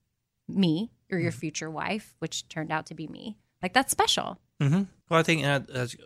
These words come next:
Speaker 2: and I want our kids to hear the same. I'd like Stashir to grow up and know the boy tells you he loves you within, like, he better be, give you a ring when he's telling you he loves you. Like,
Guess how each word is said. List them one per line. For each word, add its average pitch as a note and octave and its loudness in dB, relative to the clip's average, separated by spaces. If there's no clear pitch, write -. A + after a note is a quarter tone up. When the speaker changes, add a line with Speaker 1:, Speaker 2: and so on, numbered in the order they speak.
Speaker 2:
and C3 -2
I C3+ 4
want C#3 4
our C3+ 4
kids C3+ -4
to C3 -2
hear D3 0
the C#3 0
same. F#3+ -2
I'd A2 -6
like A2 -8
Stashir G3 -2
to D#3 2
grow A#2+ 2
up B2 0
and A#2+ 0
know A#2+ -2
the B2+ -10
boy F3 4
tells G3+ 2
you D#3+ 4
he D3 4
loves C#3+ 6
you G3+ 0
within, D3 4
like, D3 4
he F#3 -2
better A3 6
be, F3+ 2
give D#3 4
you D3 8
a C3+ 6
ring B2+ 4
when A#2+ -2
he's B2+ 0
telling B2 0
you A2+ -4
he A#2 -2
loves G#2+ -4
you. - -20
Like, - -20